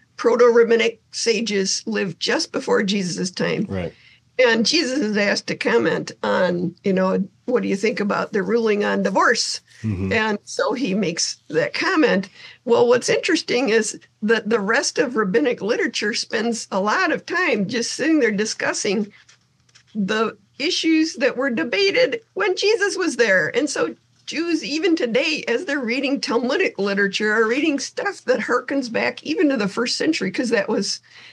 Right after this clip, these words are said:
Speaker 1: that's kind of been preserved in the Mishnah and the Talmud, is these debates that were going on
Speaker 2: Mm-hmm.
Speaker 1: conveniently in the first century. <laughs>
Speaker 2: Yeah.
Speaker 1: There's later stuff that's accrued on top of it, but you often can get a sense of a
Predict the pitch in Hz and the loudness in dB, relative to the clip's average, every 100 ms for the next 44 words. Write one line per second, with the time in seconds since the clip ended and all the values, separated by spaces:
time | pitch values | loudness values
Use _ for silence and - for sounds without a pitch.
0 | _ - - - - 277 220 202 226 202 | _ 0 0 0 4 4 4 0 0 0
1 | 185 208 202 175 190 185 214 - - 170 | 2 2 2 2 0 2 0 -2 -2 -2
2 | 202 208 - 220 226 226 202 185 214 - | 2 0 0 2 2 4 0 0 -4 -6
3 | - - - - 233 - 233 208 302 - | -16 -20 -8 -2 -2 0 -2 0 -2 -2
4 | - - 226 - 226 233 190 208 262 262 | -2 0 -2 2 2 2 2 2 2 0
5 | - _ _ _ _ _ - 98 90 92 | -10 _ _ _ _ _ -8 -6 -4 -4
6 | 92 - 277 381 539 359 - 285 320 381 | -2 0 0 0 2 2 2 0 2 4
7 | 302 - 370 330 415 403 302 277 349 - | 2 2 0 2 0 0 -2 0 0 -2
8 | - _ - 110 107 - - 294 294 - | -18 _ -4 0 0 0 2 2 0 -6
9 | 403 339 359 - 294 330 - 277 233 233 | -4 -2 -2 0 0 0 -6 0 0 0
10 | 277 285 220 202 - 240 294 226 233 196 | -2 0 0 0 0 -2 0 0 0 -2
11 | 185 247 208 220 247 247 240 - - - | -2 0 0 0 0 -2 -4 -6 -20 -20
12 | - - - 233 214 190 233 226 220 180 | -20 -8 -2 0 0 0 2 2 -2 -4
13 | 214 262 180 196 170 185 | -4 -2 -2 -2 -4 -4